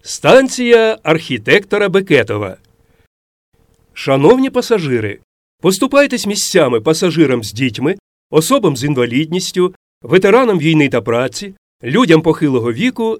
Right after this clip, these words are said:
та вагітним жінкам. Обережно, двері зачиняються. Наступна зупинка — станція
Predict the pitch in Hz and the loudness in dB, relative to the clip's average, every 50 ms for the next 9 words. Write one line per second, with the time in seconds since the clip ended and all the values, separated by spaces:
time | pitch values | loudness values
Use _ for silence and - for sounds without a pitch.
0 | - _ - 175 151 131 120 104 127 139 160 196 196 196 156 110 117 113 107 110 | -8 _ -4 -2 0 -2 -2 -2 -4 -4 -4 -2 -4 -4 -4 -4 -6 -6 -6 -4
1 | 123 113 113 110 110 110 107 - _ _ _ _ _ _ _ _ _ _ _ _ | -4 -2 -2 -2 -4 -6 -8 -12 _ _ _ _ _ _ _ _ _ _ _ _
2 | _ _ 160 214 226 220 180 147 127 123 120 110 120 139 196 233 226 - _ _ | _ _ 2 4 6 6 6 8 6 6 4 2 2 2 2 2 0 -4 _ _
3 | _ - 117 123 127 139 139 135 139 143 147 139 175 165 - 220 233 240 247 247 | _ -14 -12 -2 4 4 6 6 6 4 4 2 0 -2 -2 -2 0 0 2 2
4 | 214 147 120 107 - - - 98 92 - _ _ _ _ _ _ _ 117 127 170 | 2 2 0 -4 -8 -12 -12 -12 -14 -16 _ _ _ _ _ _ _ 0 0 0
5 | 190 - - 190 175 156 117 131 123 104 120 104 127 156 220 240 220 - 233 226 | 0 2 2 2 2 2 2 0 0 0 -2 0 2 2 2 2 2 0 2 2
6 | 226 226 - _ _ _ _ - - - - 147 131 131 127 127 120 110 - 190 | 2 -2 -6 _ _ _ _ -12 -12 -6 -2 0 2 2 2 0 0 -4 -4 0
7 | 220 247 262 | 2 2 2